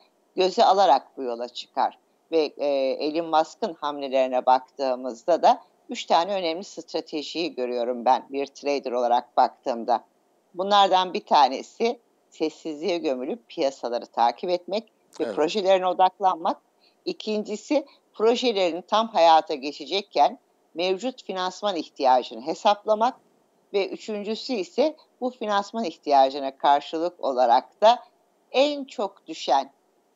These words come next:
Speaker 1: hangi yatırım aracı varsa onda pozisyon alarak beklemeye geçmek. Dolayısıyla Elon Musk gibi, e, yatırımcı tipi zaten baştan ne kadar kaybedeceğini hesaplayarak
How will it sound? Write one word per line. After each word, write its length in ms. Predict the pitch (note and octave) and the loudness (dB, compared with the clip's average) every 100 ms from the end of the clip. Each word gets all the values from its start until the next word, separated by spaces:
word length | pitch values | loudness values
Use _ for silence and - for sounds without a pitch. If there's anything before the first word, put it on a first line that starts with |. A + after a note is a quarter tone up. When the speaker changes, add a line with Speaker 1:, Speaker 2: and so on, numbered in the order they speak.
| _ | _
Speaker 1:
hangi 520 | G3 A3+ A#3 D#3 C3+ - - | -2 -2 -2 -8 -8 -10 -14
yatırım 400 | C3+ _ D#3 C3+ | -14 _ -6 -2
aracı 400 | C#3 C3 D3 E3+ | -2 -4 -6 4
varsa 580 | G3 E3 - B3 D4 - _ _ - | 4 4 4 2 2 -4 _ _ 0
onda 320 | F3+ G3 G#3 | 0 0 -6
pozisyon 640 | - D#3 C3 - - C#3 B2 | -6 -12 -12 -16 -12 -10 -2
alarak 460 | D#3 E3 E3 G#3 - _ - | 2 4 6 4 2 _ -14
beklemeye 460 | C3+ _ B2 A2+ | -14 _ -12 -10
geçmek. 540 | A#2 F2 - A#2+ C3 - | -12 -14 -18 -20 -18 -8
Dolayısıyla 680 | D#3+ E3+ B3+ - A#3+ F#3 - _ _ - | -6 -4 -8 -6 0 0 -2 _ _ -4
Elon 260 | G3+ G3+ | -2 -2
Musk 520 | G3 F#3+ A3 - _ | -2 0 0 -4 _
gibi, 380 | - C#3 C3 A3 - _ | -14 -8 -6 -8 -10 _
e, 80 | - B2 B2 B2 A#2+ A#2+ A#2 A2+ A#2+ | -6 -4 -4 -4 -4 -6 -6 -6 -2
yatırımcı 640 | C3+ - D3 D3+ D#3+ A3+ | -2 -2 -2 -2 -2 -6
tipi 500 | - D3+ - G#3+ C4 _ _ _ _ _ _ - | -4 -6 2 0 0 _ _ _ _ _ _ -8
zaten 520 | D3+ F3+ G3 E3+ C#3 | 4 4 4 -2 2
baştan 440 | C#3+ D3+ - C#3 D#3 | 0 0 -2 -4 -4
ne 120 | F3 | -6
kadar 400 | D#3+ C#3 A#2+ - | 0 2 0 0
kaybedeceğini 800 | C3+ B2+ B2+ B2 A#2+ D3 D3+ F3 | 0 0 -4 -10 -2 0 0 -4
hesaplayarak 720 | C3 D3 C3 - D3 B2 F#2 | -4 -2 -2 2 4 4 2